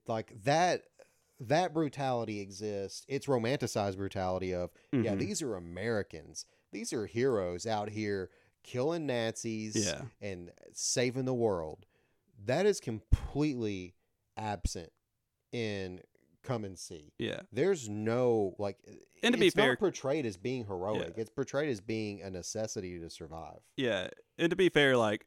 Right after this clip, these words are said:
Speaker 2: Tarantino wasn't making it an accurate war
Speaker 1: No,
Speaker 2: film.
Speaker 1: no, no,
Speaker 2: No,
Speaker 1: this
Speaker 2: he was
Speaker 1: is
Speaker 2: trying
Speaker 1: not
Speaker 2: to make something, you know, fun and tongue in cheek.
Speaker 1: This is not a, a jab at Inglourious
Speaker 2: No,
Speaker 1: Basterds.
Speaker 2: no.
Speaker 1: I think that's an awesome movie.
Speaker 2: Yeah.
Speaker 1: Uh, but it, the characterization of the troops
Speaker 2: Heroicism.
Speaker 1: in Inglourious
Speaker 2: Yeah.
Speaker 1: Basterds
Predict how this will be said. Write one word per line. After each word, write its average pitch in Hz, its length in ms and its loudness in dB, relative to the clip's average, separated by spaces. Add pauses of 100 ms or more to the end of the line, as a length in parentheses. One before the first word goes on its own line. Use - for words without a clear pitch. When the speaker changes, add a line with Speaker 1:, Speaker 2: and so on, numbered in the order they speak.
(180)
Speaker 2:
Tarantino 131 520 6
wasn't 98 280 2
making 95 540 -4
it 90 100 -12
an 82 80 -10
accurate 87 400 -8
war 95 180 -2
Speaker 1:
No, 240 80 8 (100)
Speaker 2:
film. 160 40 4
Speaker 1:
no, 175 80 4
no, 139 160 6
Speaker 2:
No, 117 140 6
Speaker 1:
this 151 100 8
Speaker 2:
he 185 80 12
was 196 120 6
Speaker 1:
is 113 60 -2
Speaker 2:
trying 139 200 10
Speaker 1:
not 123 80 6
Speaker 2:
to 117 40 2
make 110 160 2
something, 107 240 2
you 104 60 2
know, 98 80 -6
fun 92 460 0
and 92 260 -8
tongue 101 200 -2
in 95 80 -8
cheek. 95 400 -8
Speaker 1:
This 196 240 4
is 117 200 -4
not 113 360 2
a, 98 220 -2
a 98 80 -6
jab 98 540 -4
at 87 180 -6 (160)
Inglourious 98 460 -2
Speaker 2:
No, 92 60 -4
Speaker 1:
Basterds. 90 340 -2
Speaker 2:
no. - 100 -10
Speaker 1:
I 139 140 2
think 113 160 0
that's 98 100 -2
an 95 80 -6
awesome 95 340 -4
movie. 85 360 -8
Speaker 2:
Yeah. 117 160 2 (600)
Speaker 1:
Uh, 90 280 -6 (480)
but 123 260 2
it, 123 240 -6 (180)
the 120 220 -2
characterization 113 1040 0
of 92 560 -4
the 107 220 4
troops 139 420 8
Speaker 2:
Heroicism. 143 520 0
Speaker 1:
in 123 160 -6
Inglourious 120 380 -2
Speaker 2:
Yeah. 107 200 -6
Speaker 1:
Basterds 143 440 -10